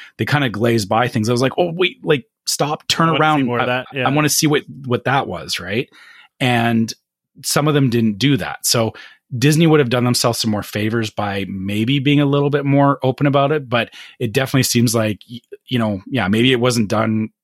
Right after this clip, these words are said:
Speaker 1: well enough. I know what you're saying, Damon, that, you know, it may not have been good enough to, to justify them showing it off in that way, but they may have gotten past some of the negative rumors around it if they had, you know,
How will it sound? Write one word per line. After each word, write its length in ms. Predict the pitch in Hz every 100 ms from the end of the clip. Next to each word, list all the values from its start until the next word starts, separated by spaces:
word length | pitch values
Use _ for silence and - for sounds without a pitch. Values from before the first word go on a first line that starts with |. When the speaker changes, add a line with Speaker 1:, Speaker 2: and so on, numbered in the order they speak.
| -
Speaker 1:
well 180 | 110
enough. 240 | 113 113 -
I 80 | 107
know 160 | 117
what 140 | 120 123
you're 80 | 113
saying, 300 | - 110 110
Damon, 300 | 113 110 110
that, 100 | 101
you 80 | 104
know, 200 | 104 98 - - - _ _ -
it 140 | 123
may 160 | 123 131
not 180 | 127 123
have 80 | 107
been 200 | 113 95
good 160 | 120
enough 400 | 127 123 120 - -
to, 400 | - 101 95 90 _
to 120 | - 92
justify 600 | 107 113 - 123 113 113
them 180 | 110 104
showing 380 | - 113 107
it 80 | 98
off 240 | - 104 -
in 80 | 123
that 160 | 123 127
way, 120 | 131
but 340 | 110 110 107 - - - _
they 160 | 101 117
may 180 | 120 131
have 260 | 135 117 113
gotten 580 | 123 117 110 107 101 98 _ _ _ _ -
past 400 | - 120 117 -
some 140 | 120 113
of 140 | 101
the 100 | 101
negative 640 | 101 107 107 107 92 85
rumors 460 | 95 113 113 101 98
around 380 | 92 90 92 92
it 200 | 90 - _ _ _
if 180 | 143 143
they 120 | 139 113
had, 380 | 107 104 85 - _ _ _ -
you 100 | 113
know, 300 | 107 95